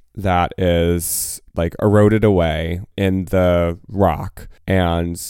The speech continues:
this couple that was with us had said that they had done a helicopter tour the day before of the coast, and the helicopter company had told them that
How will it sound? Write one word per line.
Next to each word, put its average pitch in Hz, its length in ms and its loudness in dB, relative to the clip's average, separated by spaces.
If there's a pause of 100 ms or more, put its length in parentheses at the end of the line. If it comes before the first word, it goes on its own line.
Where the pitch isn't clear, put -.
(200)
this 98 340 -4
couple 95 360 -2
that 87 160 -2
was 90 160 -4
with 87 220 -4
us 85 220 -2
had 85 140 -6
said 85 400 -2 (420)
that - 140 -12
they 95 140 2
had 92 140 0
done 85 160 -2
a 85 40 -4
helicopter 90 600 -4
tour 85 280 -4
the 92 80 -10
day - 160 -4
before 87 720 -4 (500)
of 80 260 -2
the 82 440 -2 (220)
coast, - 640 -4 (140)
and 82 560 -6 (120)
the 98 200 -2
helicopter 87 460 -2
company 85 520 -4
had 87 140 -6
told 82 260 -6
them 80 240 -8
that 80 280 -4